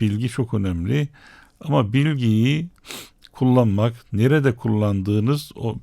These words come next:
bilmekten daha önemli. Bazen bilmek bile, e, e, insana iyi insan olması için, muttaki insan olması için,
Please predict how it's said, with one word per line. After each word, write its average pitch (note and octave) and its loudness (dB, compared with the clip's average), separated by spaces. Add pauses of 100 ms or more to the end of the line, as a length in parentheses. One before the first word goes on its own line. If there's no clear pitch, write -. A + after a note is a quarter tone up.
bilmekten A2 0
daha A2+ 2
önemli. E2+ -4 (800)
Bazen B2+ 0 (200)
bilmek B2 0
bile, A2+ -2 (280)
e, G#2 -2 (1080)
e, G#2+ -6
insana A#2 0 (540)
iyi D#3 2
insan B2+ 2
olması A2 0
için, A2+ -2
muttaki A#2+ -4
insan A#2 -2
olması G2+ -4
için, A#2+ -2